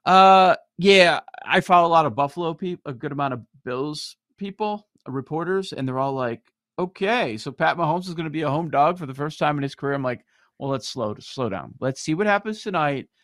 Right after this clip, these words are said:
and then let's see what the betting market decides." Because,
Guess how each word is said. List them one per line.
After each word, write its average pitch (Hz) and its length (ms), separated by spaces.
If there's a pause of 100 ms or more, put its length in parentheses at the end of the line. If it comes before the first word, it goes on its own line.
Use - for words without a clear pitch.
(140)
and 123 100
then 139 180
let's 139 220
see 139 240
what 131 120
the - 60
betting 113 240
market 107 300
decides." - 640 (540)
Because, 120 880